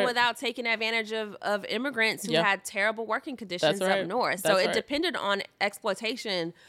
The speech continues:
Speaker 2: for all the years that we've had it. So,
Speaker 1: Yeah.
Speaker 2: like, I don't, you know.
Speaker 1: I don't get what you're defending.
Speaker 2: Yeah, what are, what are we
Speaker 1: Yeah,
Speaker 2: defending
Speaker 1: thank you.
Speaker 2: when all we know of capitalism
Speaker 1: Ooh.
Speaker 2: is this
Speaker 1: That's right.
Speaker 2: exploitative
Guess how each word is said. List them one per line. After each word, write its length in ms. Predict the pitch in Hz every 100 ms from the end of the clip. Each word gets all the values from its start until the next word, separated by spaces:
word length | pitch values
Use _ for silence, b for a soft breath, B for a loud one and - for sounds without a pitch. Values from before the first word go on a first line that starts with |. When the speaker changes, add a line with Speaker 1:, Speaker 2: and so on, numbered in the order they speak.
| b
Speaker 2:
for 100 | -
all 280 | 196 220 277
the 100 | 254
years 340 | 254 285 285 311
that 140 | 240
we've 160 | 247 247
had 260 | 269 302
it. 140 | 160 -
So, 100 | 208
Speaker 1:
Yeah. 60 |
Speaker 2:
like, 140 | 175 190
I 100 | 202
don't, 340 | 208 226 220
you 120 | -
know. 380 | 196 175 170 165 b b -
Speaker 1:
I 100 | 147
don't 460 | 160 185 202 175
get 340 | 131 175 175 185
what 240 | 151 143
you're 100 | 165
defending. 1040 | 156 143 - _ 180 180 175 160 139 143 135
Speaker 2:
Yeah, 160 | 247
what 200 | 240 262
are, 120 | 302 285
what 280 | 185 226
are 80 | 262
we 80 | 240
Speaker 1:
Yeah, 120 | 196
Speaker 2:
defending 400 | 185 165 - 247
Speaker 1:
thank 240 | 220 185 180
you. 60 |
Speaker 2:
when 340 | 180 175 175 170 -
all 240 | 190 214
we 120 | 220
know 260 | 202 190 160
of 120 | 170
capitalism 540 | 180 175 190 160 160 508
Speaker 1:
Ooh. 400 | 508 381 240 151
Speaker 2:
is 500 | 220 226 202 190 -
this 220 | 180 175
Speaker 1:
That's 160 | 170 -
right. 120 | 185
Speaker 2:
exploitative 580 | - - 180 180 160